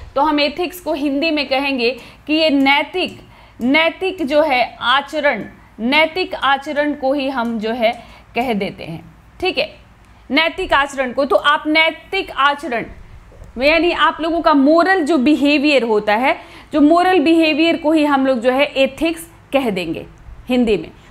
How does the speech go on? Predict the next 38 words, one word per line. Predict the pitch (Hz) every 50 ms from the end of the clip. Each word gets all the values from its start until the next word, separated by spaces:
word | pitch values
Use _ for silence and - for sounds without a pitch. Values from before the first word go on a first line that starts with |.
| - - 302
overall | 330 330 349 349 339 330 330 320 294 269
यही | 277 294 294 311 320 320
आपका | 294 269 269 277 - 254
होता | 254 247 240 214 208 196
है। | 156 - - - - - - - - - - - - - - - - - - -
अब | - 339 392 359 359
ये | 359 330 359 403 392
इसका, | 349 - - 320 339 330 - 370 370
क्योंकि | 359 359 370 330 349 403
मैंने | 370 349 359 359 359 392
ये | 381 349 359 359
सबसे | 359 370 339 349 - 381
पहले | 381 381 359 359 359 349
आपको | 349 349 349 349 359
क्यों | 302 - 330 349 320
बताया, | 311 294 - 269 254 262 277 311 - - - - - - -
तो | 294
मैंने | 285 339 339 330 339 339
सबसे | 339 339 311 294 349 359
पहले | 294 349 349 349
आपको | 330 330 330 - 320 320
इसलिए | 330 302 320 339
बताया | 285 330 269 320 311 311
क्योंकि | 302 - 359 - 359 381 381 - -
आप | - 277 320 - - - -
एक | 269 277 262 277
हिंदी | 294 262 311 302 302 294 359 349
मीडियम | 330 339 269 320 311 311 285
की | 262 311
स्टूडेंट | 302 - - 294 285 254 302 311 277
होने | 320 311 269 262 269 254
के | 247 269
नाते | 254 254 247 226 233 233 247 294 - - - - - - - -
आपको | 311 339 330 - 339 320
ये | 320 349 359
समझना | 339 - 214 311 311 330 294 311 311
ज़रूरी | 285 240 285 285 254 294 311 302 302 294
है | 285 262 269 285